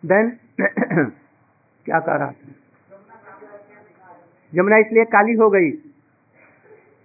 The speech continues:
that is why Yamuna is black. Jamuna is golden color. But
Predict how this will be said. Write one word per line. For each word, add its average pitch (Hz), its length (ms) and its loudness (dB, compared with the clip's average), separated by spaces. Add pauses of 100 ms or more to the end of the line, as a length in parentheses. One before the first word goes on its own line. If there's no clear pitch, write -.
(800)
that 156 180 -6
is 170 100 -2
why 147 220 2
Yamuna 131 280 -4
is 113 80 -12 (140)
black. 113 220 -12 (1400)
Jamuna 196 440 0
is 226 60 -10 (420)
golden 202 380 0
color. 101 240 -10 (960)
But 143 140 -2